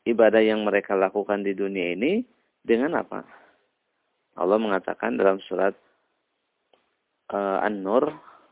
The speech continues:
Allah mengatakan, "Walladzina kafaru a'maluhum kasarabim biqi'atin yahsabuhu az-zam'anu ma'a hatta idza ja'ahu lam yajidhu syai'an."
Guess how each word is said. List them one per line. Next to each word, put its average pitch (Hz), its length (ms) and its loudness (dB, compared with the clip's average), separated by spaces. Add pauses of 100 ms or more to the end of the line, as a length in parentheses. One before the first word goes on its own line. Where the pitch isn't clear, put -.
(960)
Allah 95 240 0
mengatakan, 110 560 -4 (800)
"Walladzina 98 760 2
kafaru 90 600 -2 (340)
a'maluhum 104 1080 0 (400)
kasarabim 98 1120 0
biqi'atin 87 880 -4 (400)
yahsabuhu 98 760 -4
az-zam'anu 98 840 2
ma'a 110 560 4 (320)
hatta 113 680 6
idza 90 600 4
ja'ahu 110 720 6
lam 98 240 4
yajidhu 104 720 0 (400)
syai'an." 82 720 -2